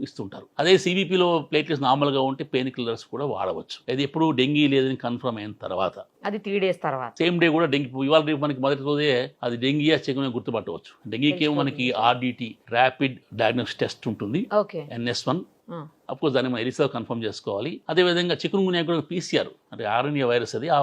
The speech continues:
Speaker 1: వైరస్ ఐసోలేట్, ఆర్ఎన్ఏ వైరస్కి
Speaker 2: మ్మ్.
Speaker 1: మనం పీసీఆర్ టెస్ట్ చేసి కొన్ని గంటలోనే ఆ వ్యక్తికి ఆ వైరస్ ఉందో లేదో మనం గుర్తుపట్టవచ్చు. అలా చేసి చికున్గున్యా వైరస్ ఉండి ఆ వ్యక్తిలో ప్లేట్‌లెట్స్ నార్మల్గా ఉంటే పెయిన్ కిల్లర్స్ ఇవ్వచ్చు,
Speaker 2: ఓహో.
Speaker 1: డెంగీ లేదని నిర్ధారణ చేసుకున్న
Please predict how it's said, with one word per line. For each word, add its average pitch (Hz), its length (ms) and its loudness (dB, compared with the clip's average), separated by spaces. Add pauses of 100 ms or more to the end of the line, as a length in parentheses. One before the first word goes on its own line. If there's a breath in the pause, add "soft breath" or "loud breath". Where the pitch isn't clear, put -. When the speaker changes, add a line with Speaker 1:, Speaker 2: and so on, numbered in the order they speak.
Speaker 1:
వైరస్ 135 320 2
ఐసోలేట్, - 300 -6 (180)
ఆర్ఎన్ఏ 131 240 0
వైరస్కి 120 760 0 (200 soft breath)
Speaker 2:
మ్మ్. 101 200 -12
Speaker 1:
మనం 120 160 -2
పీసీఆర్ 131 280 2
టెస్ట్ - 320 -6
చేసి 120 600 -2
కొన్ని 113 240 -4
గంటలోనే 127 520 0 (560)
ఆ 104 40 2 (100)
వ్యక్తికి 123 460 -4
ఆ - 80 2
వైరస్ 117 260 0
ఉందో 113 140 -2
లేదో 107 160 -2
మనం 120 260 -6
గుర్తుపట్టవచ్చు. - 540 -10 (220)
అలా 135 140 4 (100)
చేసి 180 400 2
చికున్గున్యా 160 320 0
వైరస్ 143 460 0
ఉండి 139 280 -2 (300)
ఆ 120 140 6
వ్యక్తిలో 143 380 -2
ప్లేట్‌లెట్స్ 127 400 -6
నార్మల్గా 113 380 -6 (100)
ఉంటే 117 160 -12 (100)
పెయిన్ 139 180 0
కిల్లర్స్ 143 240 -12
ఇవ్వచ్చు, - 320 -4 (200)
Speaker 2:
ఓహో. 143 260 -14
Speaker 1:
డెంగీ 147 300 0
లేదని 139 300 0
నిర్ధారణ 113 360 -6
చేసుకున్న 98 280 -10